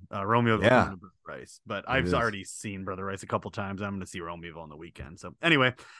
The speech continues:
Speaker 1: Wednesday, definitely a slow slate. Um, Clark at North Lawndale might be fun.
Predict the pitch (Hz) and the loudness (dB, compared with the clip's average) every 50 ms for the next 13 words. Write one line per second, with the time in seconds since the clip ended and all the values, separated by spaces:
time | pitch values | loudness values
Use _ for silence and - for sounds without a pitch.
0 | - _ _ _ - 139 160 185 208 214 202 165 139 151 143 135 131 123 120 117 | -20 _ _ _ 4 6 6 8 8 6 4 4 6 6 8 8 8 8 6 4
1 | 113 113 104 104 120 101 143 156 160 - - 160 147 127 120 123 117 110 - - | 0 -2 -6 -10 -4 2 4 4 4 4 2 0 0 0 0 -2 -2 -4 -4 -6
2 | - 135 131 131 123 120 117 113 - - - - - 113 107 107 123 151 - _ | -2 4 6 8 8 8 6 4 0 -4 -8 -8 -6 -4 -2 0 0 -2 -2 _
3 | - - - 120 113 110 107 110 104 - - 135 127 135 147 - 185 156 135 143 | -10 -6 -2 2 2 2 2 0 -2 -2 4 6 8 8 8 6 4 4 6 6
4 | 139 139 - 131 123 123 135 156 165 160 185 190 208 220 220 208 196 208 196 190 | 6 4 4 2 4 4 6 4 4 2 2 2 2 2 0 -4 -6 -6 -8 -8
5 | 190 - - 208 202 220 240 254 285 | -8 0 2 4 4 4 4 2 -2